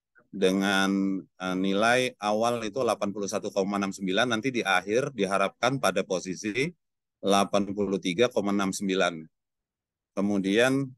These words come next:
untuk indeks Gini itu adalah nol koma tiga sebelas, di akhir itu nol koma tiga. Ini. Jadi kalau indeks Gini itu memang yang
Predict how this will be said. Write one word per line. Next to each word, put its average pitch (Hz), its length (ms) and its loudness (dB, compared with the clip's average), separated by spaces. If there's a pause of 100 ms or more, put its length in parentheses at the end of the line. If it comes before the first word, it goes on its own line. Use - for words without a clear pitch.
(760)
untuk 110 320 -4
indeks 110 400 0
Gini 107 400 2
itu 147 160 -2
adalah 104 320 2
nol 110 240 -2
koma 104 240 -4
tiga 98 160 -2
sebelas, 104 400 0
di 107 80 2
akhir 101 400 2
itu 131 320 -2
nol 117 320 2
koma 110 560 0 (480)
tiga. 101 480 2 (640)
Ini. 78 240 -8 (560)
Jadi 98 160 0
kalau 123 240 4
indeks 104 320 0
Gini 104 320 -2
itu 143 240 -2
memang 113 400 0
yang 104 240 -2